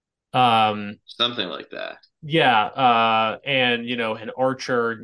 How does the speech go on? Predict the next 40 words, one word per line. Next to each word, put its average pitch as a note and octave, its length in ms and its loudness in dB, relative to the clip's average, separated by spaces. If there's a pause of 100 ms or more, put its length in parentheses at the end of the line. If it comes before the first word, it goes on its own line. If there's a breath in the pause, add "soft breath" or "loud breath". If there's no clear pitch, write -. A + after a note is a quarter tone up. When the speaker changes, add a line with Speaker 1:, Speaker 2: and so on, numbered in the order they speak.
(140)
Speaker 1:
with A#2 200 -10
this, A#2+ 180 -4
I, A#2 260 -2 (140)
th-, G#2 240 -12
this A#2+ 180 -12
image A#2 360 -6
of G#2 240 -6
the, G2+ 160 -4
uh, G2+ 40 0
yeah, C3 200 2
half F3 220 2
horse, B2+ 240 0
half G2+ 180 -4
human F#2+ 260 -16 (160)
is - 80 -16
a G#2 60 -14
centaur. - 420 -14
Speaker 2:
Mm. F#2 200 -12 (200)
Speaker 1:
Um, A2+ 600 2 (1080)
you C#3+ 160 -6
know, A#2+ 200 0
th-, C3 160 -8
this C#3 200 -8
image C#3 280 -4
of A#2+ 140 -2
the, G#2 300 -10 (100)
the - 100 -20
archer A#2 500 -4
is, G2+ 140 -12
is G#2+ 200 -16
a A2 60 -12
very, G2+ 340 -4
like, F#2+ 340 -8
pointed, G2+ 640 -10 (680)
you A#2 80 -8
know, F#2+ 160 -8
sky A2 420 -2
cult, G#2 540 -6
uh, F2+ 480 -8 (720)
n-, B2+ 180 -8